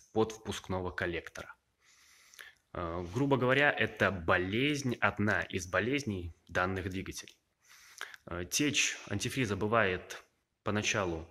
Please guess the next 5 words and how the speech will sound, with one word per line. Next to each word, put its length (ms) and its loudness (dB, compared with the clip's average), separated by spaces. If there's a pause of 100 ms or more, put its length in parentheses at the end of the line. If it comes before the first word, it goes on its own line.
(140)
незаметна. 880 -2 (480)
Антифриз 720 -2 (360)
очень 480 -2 (100)
медленно 600 -2
вытекает 880 0